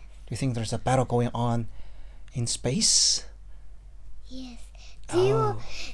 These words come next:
Speaker 2: it's in, in, in Venus, they were fighting now.
Speaker 1: Oh. Can you hear them fighting?
Speaker 2: No.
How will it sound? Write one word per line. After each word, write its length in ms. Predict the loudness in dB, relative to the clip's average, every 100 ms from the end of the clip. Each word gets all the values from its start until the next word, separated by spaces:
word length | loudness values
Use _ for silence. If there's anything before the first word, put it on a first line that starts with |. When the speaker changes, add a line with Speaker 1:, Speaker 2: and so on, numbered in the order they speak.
| 6 6 4 0 -4 -6 -4
Speaker 2:
it's 300 | -2 -2 -4 -8 -8 -4
in, 180 | -4 -4 -8 -10 -12 -14 -14 -14 -14 -12
in, 340 | -12 -12 -12 -12 -14 -14 -14 -6
in 300 | -4 -2 -2
Venus, 560 | -2 -2 -2 -2 -4 -8 -8
they 160 | -6
were 140 | -6 -8
fighting 920 | -8 -2 6 6 6 -2 -4 -4 -4
now. 380 | -4 -4 -6 -6 -8 -6
Speaker 1:
Oh. 1200 | -2 4 8 12 12 12 10 8 6 4 0 -2 -6 -8 -10 -10 -12 -12 -12 -12 -10
Can 140 | 0 4
you 80 | 10
hear 260 | 12 12
them 220 | 12 6
fighting? 520 | 6 4 4 2 -4 -6 -10 -12
Speaker 2:
No. 260 | -10 -10